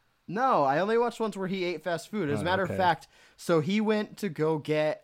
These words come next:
Speaker 1: like, a five dollar nacho box at Taco Bell,
Speaker 2: Yeah.
Speaker 1: which he then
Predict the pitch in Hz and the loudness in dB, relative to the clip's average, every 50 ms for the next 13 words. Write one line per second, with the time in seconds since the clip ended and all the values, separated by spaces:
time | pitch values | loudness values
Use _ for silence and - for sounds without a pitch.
0 | _ - 143 139 - 139 127 - - 147 139 147 151 135 151 151 151 151 147 143 | _ -8 -6 -6 -4 -6 -8 -4 -2 0 0 0 0 0 2 2 2 2 2 0
1 | 135 120 107 101 101 110 127 131 - 165 170 165 147 156 160 165 180 - - - | -2 -2 -2 0 0 0 0 0 -2 -2 -2 -2 0 0 0 0 0 -2 -4 -6
2 | - 147 - - - 226 - - - 185 180 175 190 208 233 233 _ _ - 113 | -6 -6 -6 -6 -4 -4 -4 -2 -2 -4 -2 -2 -2 -2 -2 -4 _ _ -10 -8
3 | 110 110 107 107 107 107 - - 139 143 - - 180 170 147 175 202 208 | -6 -6 -6 -6 -8 -10 -10 -8 -8 -6 -4 -4 -4 -2 0 0 0 0